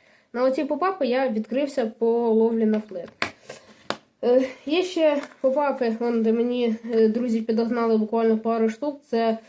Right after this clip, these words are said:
оця африканська муха, не, на них ще не пробував. Але, в принципі, мої друзі ловлять цим,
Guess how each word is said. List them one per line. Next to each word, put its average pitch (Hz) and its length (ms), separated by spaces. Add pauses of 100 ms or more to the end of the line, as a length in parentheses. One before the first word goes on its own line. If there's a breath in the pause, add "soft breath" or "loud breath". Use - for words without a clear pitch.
(140 loud breath)
оця 226 380
африканська 254 560
муха, 330 300
не, 240 280
на 226 100
них 269 260
ще 240 160
не 226 120
пробував. 180 480
Але, 226 140
в 233 60
принципі, 277 460
мої 226 240
друзі 233 260
ловлять 302 440
цим, 190 300